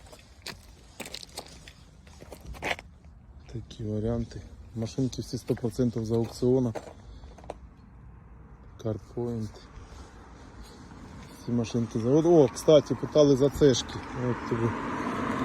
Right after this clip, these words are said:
Ось цешка два і два, да?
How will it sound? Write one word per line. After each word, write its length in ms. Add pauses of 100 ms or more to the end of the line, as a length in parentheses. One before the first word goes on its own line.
(1400)
Ось 260
цешка 380
два 260
і 60
два, 320
да? 340